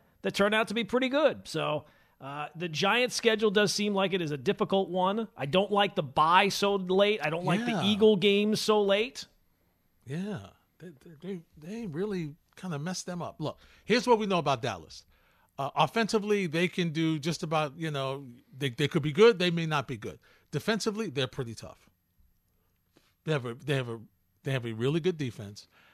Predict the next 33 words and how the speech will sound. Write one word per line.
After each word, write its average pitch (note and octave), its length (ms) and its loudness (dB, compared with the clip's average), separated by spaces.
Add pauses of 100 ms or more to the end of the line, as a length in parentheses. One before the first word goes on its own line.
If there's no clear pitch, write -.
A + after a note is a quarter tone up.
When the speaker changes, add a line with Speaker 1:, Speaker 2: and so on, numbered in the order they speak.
(180)
Speaker 2:
And D#3+ 120 -4
the D3 60 -4
Giants A3 320 -6
have F#3+ 120 -4
trouble F3+ 220 -4
beating A#3 300 -6
them. G#2+ 160 -10
What, D3 160 -12
what, F3 240 -6
what D#3 180 -8
did A3+ 120 -4
I G3+ 80 -4
see? G#3 420 -8 (420)
Uh, D#3 360 -10 (320)
the D#3 100 -6
stat F#3+ 340 -6
was E3 340 -10
they've D#3+ 240 -8
lost, E3 640 -10 (760)
was C#3 220 -8
it G#2+ 140 -14
twelve F3 380 -4
of D3+ 120 -8
the D3 100 -6
last E3 380 -8
thirteen F#3 760 -6 (1160)
to - 120 -10
Dallas, F3+ 380 -4
something G3 300 -8
like G#3+ 180 -8
that? A#3 240 -10 (340)
Speaker 1:
Mm-hmm. C#3+ 340 -6 (340)
Speaker 2:
It's, E3 240 -6